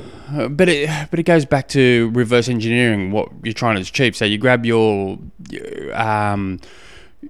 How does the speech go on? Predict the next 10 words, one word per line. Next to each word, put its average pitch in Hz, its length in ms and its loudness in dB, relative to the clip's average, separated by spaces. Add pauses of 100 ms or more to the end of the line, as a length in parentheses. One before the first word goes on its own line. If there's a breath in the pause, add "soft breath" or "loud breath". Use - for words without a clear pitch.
(200)
your 131 240 2
goal 117 280 6
race. - 560 0
Let, 113 380 -6
let's 110 260 -2
say, 101 600 4 (360 loud breath)
um, 98 720 -4 (440 loud breath)
I 104 100 -8
haven't, 104 480 -8 (880)
you, 123 240 2